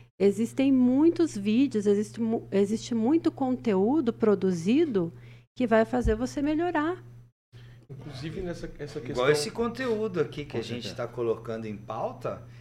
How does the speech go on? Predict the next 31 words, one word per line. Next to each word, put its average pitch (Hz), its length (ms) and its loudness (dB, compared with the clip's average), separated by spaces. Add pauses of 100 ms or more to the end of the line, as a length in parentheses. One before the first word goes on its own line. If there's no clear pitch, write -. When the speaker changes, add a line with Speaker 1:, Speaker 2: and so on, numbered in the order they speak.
(160)
Speaker 3:
faz 131 180 -4
melhorar 185 500 -2
a - 20 -4
ansiedade, 143 640 -8
faz 120 220 -10
melhorar 131 400 -8
a - 20 -6
pessoa 156 400 -10
ter 170 140 -10
uma 185 180 -8
visão 175 300 -8
diferente 165 580 -10
da 170 100 -10
vida 170 240 -12
dela. 139 380 -10 (180)
Speaker 4:
Perfeito. - 500 -14
Speaker 2:
Inclusive, 135 680 -10
é, 135 320 -2
é - 40 -6
uma 135 160 -8
coisa 135 240 -10
muito 143 160 -8
interessante 175 440 -8
para 143 100 -6
as - 60 -6
pessoas 135 340 -10
de 127 80 -12
casa 131 340 -4
também 123 440 -8 (260)
prestarem 139 380 -2
atenção, 165 600 -6